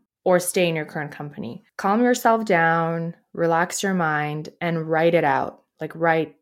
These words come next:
that you're getting a new job or you're looking for a new job or you're staying at a new company. One hundred percent of the time, you'll get a feeling when you write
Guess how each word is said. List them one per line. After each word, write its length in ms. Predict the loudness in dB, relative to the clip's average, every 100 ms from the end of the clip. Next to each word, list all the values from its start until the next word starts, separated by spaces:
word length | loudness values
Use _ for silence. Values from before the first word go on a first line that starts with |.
| _ _ _ _ _ -6
that 180 | -4 -2
you're 200 | -2 0
getting 320 | 0 2 0
a 40 |
new 140 | 0 -2
job 460 | 0 2 2 0
or 140 | 0 -2
you're 180 | -2 -4
looking 460 | -6 -6 -4 -4
for 220 | -2 0
a 60 | 2
new 140 | 0
job 500 | -2 -2 0 0 -4 -8 -20 _ -8
or 100 | -4
you're 100 | -4
staying 440 | -4 0 0 0
at 80 | -4
a 20 |
new 160 | -6 -8
company. 560 | -8 -12 -10 -12 -12 -16 _ _ -10
One 320 | -2 2 6
hundred 240 | 6 4
percent 220 | 0 0
of 60 | 0
the 80 | -2
time, 380 | -2 0 0 0
you'll 300 | 0 0 2
get 400 | 2 4 0 -6 _ _
a 60 | -10
feeling 640 | -6 -2 0 0 -4 -10
when 200 | -6 -4
you 100 | -4
write 380 | -2 0 0 -2